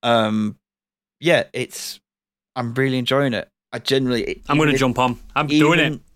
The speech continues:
Speaker 2: I'm doing
Speaker 1: if
Speaker 2: it.
Speaker 1: you hated season two, go back in and watch this, because the, the draw was that it's the Next Generation originals back, and the draw has worked. It's worked bringing them back.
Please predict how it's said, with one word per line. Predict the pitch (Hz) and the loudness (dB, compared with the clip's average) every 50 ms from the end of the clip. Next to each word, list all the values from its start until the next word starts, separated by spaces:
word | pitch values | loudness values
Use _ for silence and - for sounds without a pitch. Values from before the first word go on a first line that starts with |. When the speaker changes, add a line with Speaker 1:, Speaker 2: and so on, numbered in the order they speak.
| - - | -10 -8
Speaker 2:
I'm | 127 113 | -4 -2
doing | 123 123 135 135 | 0 0 0 0
Speaker 1:
if | 120 - | 0 -2
Speaker 2:
it. | |
Speaker 1:
you | 139 135 135 135 | 0 0 0 0
hated | 117 113 131 135 131 - 117 117 | 0 0 0 0 0 -2 -4 -4
season | - - 120 120 117 113 110 110 | -4 -4 -4 -4 -4 -4 -6 -6
two, | - - 107 101 98 87 87 - - _ _ _ _ _ _ _ _ _ _ _ _ _ _ _ _ _ _ _ - | -6 -6 -4 -4 -4 -6 -8 -12 -18 _ _ _ _ _ _ _ _ _ _ _ _ _ _ _ _ _ _ _ -4
go | 123 120 113 | -2 -2 0
back | 110 117 113 - - | 0 -2 -4 -4 -6
in | 104 98 95 85 - - _ - | -6 -6 -6 -8 -12 -14 _ -14
and | 104 | -10
watch | 107 92 - - - - | -10 -10 -8 -8 -8 -6
this, | - 90 82 - - - - - _ _ _ _ | -4 -6 -4 -4 -8 -10 -10 -12 _ _ _ _
because | _ - - 107 107 - - - - - - - | _ -12 -8 -8 -8 -8 -10 -14 -18 -20 -14 -6
the, | - 113 107 98 - _ _ _ _ - _ _ _ | -6 -6 -6 -6 -12 _ _ _ _ -20 _ _ _
the | - 120 | -10 -6
draw | 110 - 131 139 151 151 143 139 | -4 0 2 4 6 6 6 4
was | 120 113 110 113 113 107 - - - _ _ _ _ _ _ _ _ _ _ - | 2 2 0 -2 -2 -2 -6 -8 -10 _ _ _ _ _ _ _ _ _ _ -10
that | 101 - - | -8 -6 -6
it's | 110 98 - - | -6 -6 -6 -6
the | 110 110 | -4 -2
Next | 113 101 - - | -2 -2 -4 -4
Generation | 117 107 110 107 104 101 98 - - 98 | -4 -4 -2 -2 -2 -2 -2 -4 -4 -4
originals | 104 104 101 104 - - - 90 95 - | -4 -4 -4 -4 -4 -6 -6 -6 -8 -8
back, | - - 71 - - - - - _ _ _ _ _ _ _ _ _ _ _ _ _ _ _ _ _ _ - | -8 -10 -10 -10 -10 -16 -20 -20 _ _ _ _ _ _ _ _ _ _ _ _ _ _ _ _ _ _ -10
and | 117 113 110 | -6 -6 -6
the | 104 | -6
draw | 95 - 113 113 110 107 104 | -6 -4 -2 0 0 0 -2
has | 104 104 110 127 | -2 -6 -8 -6
worked. | 107 104 98 87 82 - _ - _ | -6 -4 -4 -4 -6 -8 _ -20 _
It's | - 104 - - - | -18 -16 -16 -14 -8
worked | 107 110 110 107 95 - - - | -2 0 0 0 -2 -4 -10 -14
bringing | 107 101 101 95 | -12 -10 -8 -8
them | 95 101 | -8 -6
back. | 101 - 104 95 - _ - | -4 -4 -4 -4 -4 _ -20